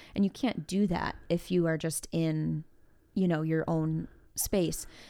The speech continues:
You know, of course, there's drawbacks. They said the scheduling is really difficult to, um, you know, just your school has to be super on board with this happening and everything sort of needs to revolve around it. But,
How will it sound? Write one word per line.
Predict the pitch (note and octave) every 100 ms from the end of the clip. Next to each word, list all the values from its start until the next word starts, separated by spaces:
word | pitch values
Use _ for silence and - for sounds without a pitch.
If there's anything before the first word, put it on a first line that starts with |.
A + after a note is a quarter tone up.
| - -
You | A3
know, | G3+
of | G#3+
course, | - C#4+ -
there's | A#3+
drawbacks. | G3 F3 E3+ E3+ -
They | F3+
said | F3 F3+
the | E3+
scheduling | - F3+ F3+ F3 E3+ D#3+
is | D#3
really | D#3 E3+ E3+ D#3
difficult | D3 - D3 C#3+ C3+ - - - -
to, | - F#3 E3+ D#3+ D#3 D3+ - -
um, | E3 D#3 F#2+ - - - _ _ -
you | G3
know, | E3+ D#3
just | D#3+ - - - -
your | F3+ F3+
school | E3+ - F#3 F#3
has | F3 D#3
to | E3+
be | D#3+
super | - E3+ D#3+
on | D#3 D#3
board | D#3 D3
with | D#3+
this | D#3 -
happening | F3 D#3+ F3 E3+ F3+
and | F3
everything | D#3+ E3 E3 D#3+
sort | D#3+ E3
of | D#3
needs | D#3+ D#3 -
to | E3
revolve | D#3+ D#3 D#3+ D#3+
around | E3 D#3+ D#3+
it. | D#3+ - -
But, | E3+ -